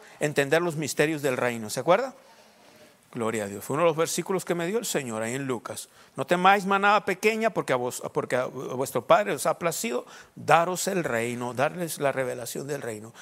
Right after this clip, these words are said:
Usted todo lo entiende. A veces por el tiempo no terminamos, se acaba una sesión, pero en la siguiente, o lo que sea, o sea, no, no diga, "Ay, no lo entendí". No, no diga eso, no, no, no diga, "No lo entendí", no.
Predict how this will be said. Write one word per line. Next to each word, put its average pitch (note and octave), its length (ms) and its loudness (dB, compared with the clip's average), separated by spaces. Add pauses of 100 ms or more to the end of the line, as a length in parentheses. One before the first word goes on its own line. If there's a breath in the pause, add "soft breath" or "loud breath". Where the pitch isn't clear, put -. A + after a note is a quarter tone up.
(200 loud breath)
Usted - 220 0 (140)
todo A3+ 380 6
lo E3+ 120 0
entiende. A2+ 500 -6 (680 loud breath)
A B2 80 2
veces D#3+ 260 2
por G#3 160 8
el G#3 140 0
tiempo B3 340 4
no F#3 140 2
terminamos, G3 560 2
se D3+ 80 0
acaba D3+ 200 4
una F3 160 -2
sesión, F#3+ 420 0
pero D#3+ 120 4
en C#3+ 60 4
la C3+ 80 0
siguiente, D#3 400 -2 (100)
o D3 140 4
lo C#3+ 120 2
que - 120 0
sea, E3 280 6
o C3+ 60 -4
sea, D3 160 6
no, D#3 160 0
no F#3 160 4
diga, F3 180 0
"Ay, F3+ 140 -2
no F3 140 -6
lo F3+ 60 -4
entendí". E3 340 -10
No, F3 140 0
no A#3 140 -2
diga A3 300 -4
eso, G3 220 -8
no, B3+ 180 -8
no, C4 280 2
no B3+ 220 4
diga, G#3+ 280 0
"No G3 120 4
lo A#3 140 4
entendí", F3 500 -6
no. G3 220 -6